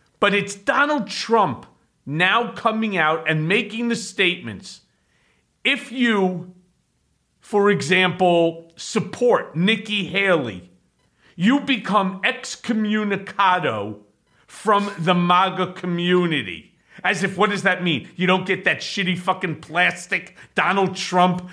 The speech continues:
you know, maga, uh, you know, card that you could keep in your wallet that wouldn't even get you a cup of coffee? I mean, this is what he's saying. So how is it possible?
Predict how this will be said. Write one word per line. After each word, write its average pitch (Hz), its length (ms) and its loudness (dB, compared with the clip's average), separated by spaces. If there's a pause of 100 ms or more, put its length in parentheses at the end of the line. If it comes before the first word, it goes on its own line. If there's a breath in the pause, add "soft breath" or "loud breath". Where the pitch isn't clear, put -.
you 180 140 2
know, 160 180 4
maga, 165 480 2
uh, 139 720 4 (120 loud breath)
you 165 160 0
know, 139 120 0 (120)
card 180 400 4
that 170 140 -2
you 143 80 -10
could 147 200 -12
keep 175 260 -6
in 160 140 -2
your 147 140 0
wallet 160 440 4 (200 loud breath)
that 156 180 2
wouldn't 185 200 2
even 165 220 0
get 165 240 0
you 160 140 2
a 151 60 -2
cup 160 260 -2
of - 120 -10
coffee? 170 680 -4 (220 loud breath)
I 185 80 2
mean, 185 280 0 (680 soft breath)
this 143 360 0
is 226 160 2
what 202 360 0
he's 196 340 -4
saying. 170 640 -2 (340)
So 175 220 0
how 196 320 0
is 247 120 -4
it 262 140 -6
possible? 147 800 -4